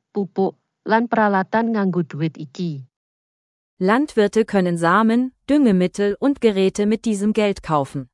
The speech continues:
Speaker 1: Dampak saka skema iku penting kanggo keluarga pedesaan.
Speaker 2: Die Auswirkungen des Plans sind bedeutend für ländliche Familien.
Speaker 1: Iku mbantu nambah kualitas uripe du kanthi ngurangi stres.
Speaker 2: Es hilft,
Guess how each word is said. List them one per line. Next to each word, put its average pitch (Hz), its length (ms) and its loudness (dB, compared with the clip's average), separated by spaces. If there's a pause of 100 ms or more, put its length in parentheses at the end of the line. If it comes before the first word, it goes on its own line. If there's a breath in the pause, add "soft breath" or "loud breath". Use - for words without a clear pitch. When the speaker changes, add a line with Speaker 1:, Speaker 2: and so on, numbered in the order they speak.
(480)
Speaker 1:
Dampak 180 420 2
saka 214 320 -2
skema 185 400 -4
iku 214 300 -6
penting 214 400 0
kanggo 175 300 0
keluarga 160 580 -4
pedesaan. 147 880 -8 (920)
Speaker 2:
Die 220 180 -2
Auswirkungen 214 720 2
des 175 200 -2
Plans 185 520 0
sind 220 200 0
bedeutend 220 520 2
für 240 140 0
ländliche 175 540 0
Familien. 185 640 0 (540)
Speaker 1:
Iku 247 280 0
mbantu 214 420 4
nambah 208 400 0
kualitas 196 560 -2
uripe 180 560 -2
du 190 140 -4
kanthi 165 380 -4
ngurangi 170 420 0
stres. 143 580 -10 (920)
Speaker 2:
Es 214 180 0
hilft, 285 560 -2